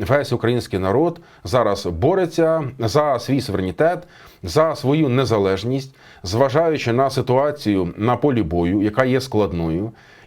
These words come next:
І взагалі для досягнення справедливого миру нас попереду чекає ще багато боротьби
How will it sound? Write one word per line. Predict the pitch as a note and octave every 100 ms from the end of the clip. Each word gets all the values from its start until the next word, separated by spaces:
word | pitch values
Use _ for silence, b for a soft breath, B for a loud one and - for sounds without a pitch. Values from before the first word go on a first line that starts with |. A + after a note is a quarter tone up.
| -
І | C3+ D3 C3+ -
взагалі | G2 C#3+ D#3+ F3+ A#2 - B B B -
для | G2+ D#3 C3+
досягнення | C3+ E3 D3 C#3 B2
справедливого | - A2+ B2 A3 D#3+ B2
миру | G2 D#2 G1+ - b b -
нас | C3 D#3 C3+
попереду | D3+ - F#3+ F#3+ E3+
чекає | - C3 C#3+ C#3 B2
ще | - B2
багато | G2+ C3 C3 D3+ C#3 G#2+
боротьби | G2+ A#2 A2 F2+ C3